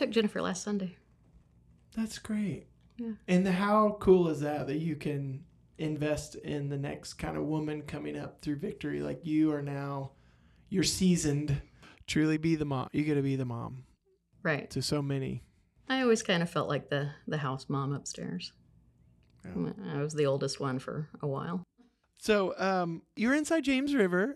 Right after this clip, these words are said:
Speaker 2: and you're, you're hearing a, Janelle talk about Victory Mission. Like, did you have any, you're just like, 'cause you're basically like, "Whatever, I'm in for anything. Um,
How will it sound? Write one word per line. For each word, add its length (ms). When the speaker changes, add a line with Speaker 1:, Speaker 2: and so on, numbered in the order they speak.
Speaker 2:
and 640
you're, 420
you're 180
hearing 440
a, 80
Janelle 240
talk 140
about 200
Victory 300
Mission. 540
Like, 220
did 180
you 140
have 260
any, 180
you're 200
just 160
like, 240
'cause 160
you're 200
basically 440
like, 180
"Whatever, 560
I'm 200
in 160
for 240
anything. 760
Um, 520